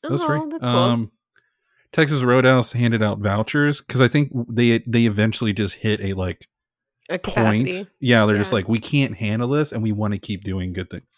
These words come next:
Speaker 1: I don't know if you ever looked in the owner for Texas Roadhouse, but, like, he's actually, like, a really cool dude.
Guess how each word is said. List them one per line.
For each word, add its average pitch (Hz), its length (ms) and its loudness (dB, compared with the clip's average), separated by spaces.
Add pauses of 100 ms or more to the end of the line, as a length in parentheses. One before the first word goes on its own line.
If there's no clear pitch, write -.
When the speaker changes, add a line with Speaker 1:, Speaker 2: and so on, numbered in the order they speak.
(360)
Speaker 1:
I 127 60 6
don't 185 100 4
know 190 80 6
if 151 80 2
you 165 60 4
ever 147 180 2
looked 120 200 0
in 117 100 0
the 98 80 -2
owner 110 300 -2
for 143 160 -4
Texas 139 360 -6
Roadhouse, 143 340 -2
but, - 140 -10
like, 95 180 -2
he's 107 180 -2
actually, 110 280 -2
like, 95 160 -4
a 95 60 -6
really 90 220 -6
cool 90 200 -8
dude. 92 260 -10